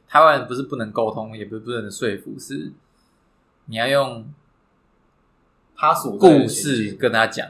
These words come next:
Speaker 2: 嘿。
Speaker 1: 你要用一个像，类似像八卦或者类似像故事的东西去跟他讲，他才能够沟通。然后你那个时候跟他讲同理心，或者是讲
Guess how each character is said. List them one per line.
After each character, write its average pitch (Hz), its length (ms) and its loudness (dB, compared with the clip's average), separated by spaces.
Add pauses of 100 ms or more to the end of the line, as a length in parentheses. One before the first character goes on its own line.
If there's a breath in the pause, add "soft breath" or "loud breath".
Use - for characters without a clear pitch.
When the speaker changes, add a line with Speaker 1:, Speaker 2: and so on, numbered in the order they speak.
(120)
Speaker 2:
嘿。 101 220 -14 (380)
Speaker 1:
你 127 60 -8
要 127 100 2
用 139 460 0
一 131 60 -8
个 131 200 2
像， 135 400 -2
类 143 140 -2
似 143 80 -4
像 143 180 0
八 113 200 4
卦 107 240 2
或 117 160 -2
者 127 40 -2
类 131 80 0
似 113 60 -2
像 120 180 -6
故 123 140 -8
事 107 140 -10
的 113 80 -4
东 110 120 -8
西 110 200 -16 (260 soft breath)
去 135 140 -8
跟 120 120 2
他 110 120 2
讲， - 260 -8
他 113 220 -2
才 107 140 -10
能 98 200 -14
够 101 180 -4
沟 - 300 -12
通。 - 200 -12
然 - 100 -8
后 117 420 -4 (180)
你 107 160 -20 (580)
那 151 120 -8
个 135 80 -2
时 131 80 -6
候 123 100 2
跟 123 80 0
他 117 120 4
讲 123 200 -6
同 107 240 -18
理 107 100 -12
心， - 300 -16
或 127 80 -16
者 117 80 -14
是 117 80 -14
讲 - 160 -12